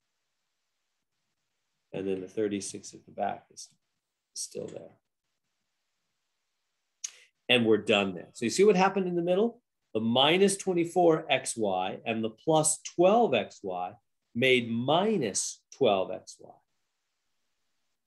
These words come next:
Because they both have the exact same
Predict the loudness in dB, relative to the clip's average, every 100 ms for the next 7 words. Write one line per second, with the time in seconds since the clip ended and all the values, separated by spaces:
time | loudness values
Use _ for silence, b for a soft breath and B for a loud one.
0 | _ _ _ _ _ -2 4 4 4 2
1 | 4 6 6 4 2 0 0 -2 -2 -4
2 | -4 0 2 2 -2 -6 0 2 2 -2
3 | -4